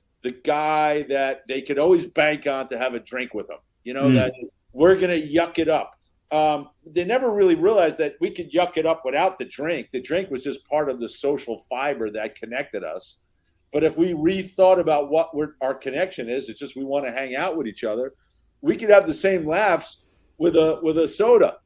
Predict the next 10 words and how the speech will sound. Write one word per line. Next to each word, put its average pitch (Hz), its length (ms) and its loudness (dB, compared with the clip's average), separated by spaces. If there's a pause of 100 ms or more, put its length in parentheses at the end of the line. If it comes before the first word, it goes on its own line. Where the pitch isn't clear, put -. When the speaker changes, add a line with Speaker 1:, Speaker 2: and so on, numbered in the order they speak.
(160)
Speaker 1:
right? 175 260 6
Or 165 140 6
a 160 180 2 (100)
cl-, - 160 -12
club 214 240 -2
soda. 143 340 -2 (420)
Uh, 170 240 0 (200)
people 277 260 -4
are 240 100 2
fascinated. 202 1120 -6